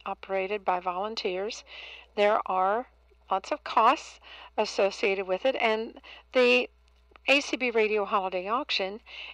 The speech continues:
is the only fundraiser in A C B that is dedicated just to A C B Radio.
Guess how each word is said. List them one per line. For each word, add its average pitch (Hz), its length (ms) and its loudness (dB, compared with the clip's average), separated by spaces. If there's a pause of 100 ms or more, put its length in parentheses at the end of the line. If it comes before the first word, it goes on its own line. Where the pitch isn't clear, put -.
(120)
is 226 360 2 (100)
the 214 220 -2
only 277 360 -2
fundraiser 190 720 -2
in 175 140 -6
A 175 140 -6
C 190 200 -6
B 180 220 -6
that 185 160 -2
is 185 220 -6
dedicated 202 640 -2
just 190 440 -2
to 190 360 -4 (460)
A 190 120 2
C 185 180 -4
B 185 180 -6
Radio. 180 520 -6